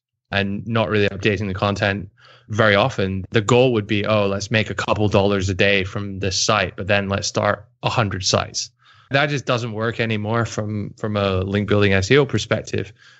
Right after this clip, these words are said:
But if your energy is dedicated to, to doing that,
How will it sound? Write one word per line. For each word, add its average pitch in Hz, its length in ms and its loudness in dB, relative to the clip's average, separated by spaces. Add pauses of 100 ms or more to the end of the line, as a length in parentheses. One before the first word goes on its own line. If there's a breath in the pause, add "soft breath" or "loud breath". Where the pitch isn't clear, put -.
(180 soft breath)
But 117 360 0
if 120 180 0
your 151 260 2
energy 131 560 2
is 107 480 -2 (140)
dedicated 110 640 0
to, 101 280 0
to 95 140 -6
doing 107 280 2
that, 101 340 0